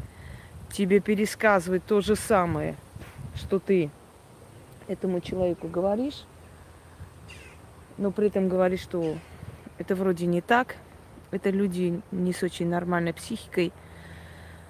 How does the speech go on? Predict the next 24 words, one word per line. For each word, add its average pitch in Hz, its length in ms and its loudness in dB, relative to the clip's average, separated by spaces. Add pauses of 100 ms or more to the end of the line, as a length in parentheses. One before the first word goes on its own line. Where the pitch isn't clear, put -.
(200)
или 240 240 8
люди, 214 300 6
которым 196 560 4
просто 175 680 2
кажется, 185 400 0
что 151 560 -2
обращение 180 540 0
к - 60 -16
тебе — 240 320 4
это 190 160 0
какой-то, - 440 -4
знаете, 196 400 0
такой 170 240 -2
сеанс 190 460 4
гадания, 170 640 4 (300)
угадайки. 185 640 4 (2000)
Картина 214 500 4
плывет, 220 560 4
потому 190 340 -2
что - 180 -4
здесь 180 200 -4
очень 190 280 -2
много 175 340 0
энергетики, 196 760 -2